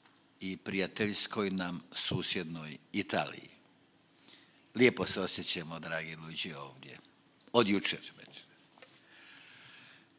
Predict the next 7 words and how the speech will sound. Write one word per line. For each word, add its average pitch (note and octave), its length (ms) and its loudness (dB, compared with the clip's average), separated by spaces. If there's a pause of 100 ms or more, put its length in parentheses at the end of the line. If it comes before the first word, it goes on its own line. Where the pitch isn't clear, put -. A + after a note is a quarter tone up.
(520)
Pozdravljam D3 460 6
i A#2+ 40 6
sve D3 180 4
nazočne C3+ 680 2 (560)
s - 160 -2
obje G#2+ 240 2
strane F#2+ 600 2